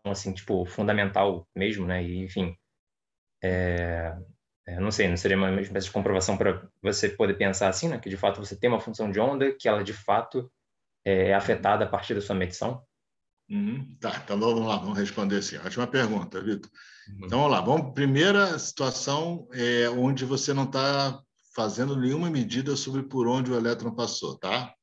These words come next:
Speaker 2: A situação
Speaker 1: Uhum.
Speaker 2: que você tá jogando elétrons.
Speaker 1: Tá.
Speaker 2: Vamos botar um por um, um por um. Você tá jogando elétrons,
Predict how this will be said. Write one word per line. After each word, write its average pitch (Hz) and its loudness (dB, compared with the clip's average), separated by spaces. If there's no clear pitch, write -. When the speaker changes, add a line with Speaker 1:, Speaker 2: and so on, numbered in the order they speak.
Speaker 2:
A 90 -14
situação 98 0
Speaker 1:
Uhum. 101 0
Speaker 2:
que 87 -6
você 104 0
tá 95 0
jogando 131 0
elétrons. 120 0
Speaker 1:
Tá. 90 0
Speaker 2:
Vamos 156 2
botar 151 4
um 185 8
por 214 6
um, 104 2
um 131 -6
por 135 -4
um. 95 -2
Você 98 -6
tá 113 0
jogando 107 0
elétrons, 120 0